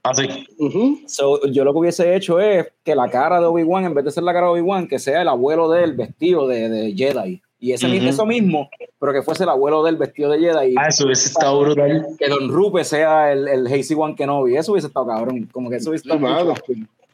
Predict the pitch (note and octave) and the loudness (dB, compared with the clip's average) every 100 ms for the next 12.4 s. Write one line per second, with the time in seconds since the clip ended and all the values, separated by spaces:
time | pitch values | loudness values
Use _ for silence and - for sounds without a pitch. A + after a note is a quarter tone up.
0 | _ _ _ _ _ _ _ _ - A2+ | _ _ _ _ _ _ _ _ -6 -4
1 | A#2 - A2+ A#2+ A#2 A#2 B2 C3 C#3 C#3 | -2 0 0 2 2 2 2 0 0 0
2 | B2 G2+ - C3+ A#2+ D3+ D#3 A#2+ D#3 G#3+ | -2 -4 -8 -4 -2 0 0 2 2 0
3 | - D3+ D3+ C#3 D#3+ F#3 E3+ D3+ D3 D#3+ | 0 0 0 0 0 0 0 0 0 2
4 | G3 F#3 G3+ G3 D#3+ C3+ C#3+ D#3+ D3+ B2+ | 2 2 0 0 0 2 2 2 0 -2
5 | B2 C#3 C#3 C3 B2 G2 E2 A2+ A2+ G#2+ | -4 -4 -2 -2 -2 -4 -8 -10 -8 -6
6 | F#2 F#2+ - A#2+ - F#3 C3 - C3+ C3+ | -8 -12 -10 -6 -2 0 0 0 0 0
7 | D3+ B2 C3 C#3+ F#3+ G#3 D#3+ C#3 E3+ A2+ | -2 -2 -2 -2 0 0 2 2 2 0
8 | - A#2+ - A2 A2 A2 C3+ C#3+ D3+ D#3 | 0 0 2 2 2 2 2 2 2 4
9 | D3+ D3 C3+ E3 D#3 E3+ D#3+ C3 A#2+ A#2 | 2 2 0 0 0 2 2 2 0 -2
10 | - _ _ D3+ F3+ C3+ B2+ D3 F3 E3 | -6 _ _ -4 0 2 2 0 0 0
11 | C#3+ C#3+ D#3+ D#3 F3 E3 F3 E3+ F3 C#3 | 2 0 0 0 2 2 0 0 0 0
12 | A#2 A2+ D3 | 0 0 0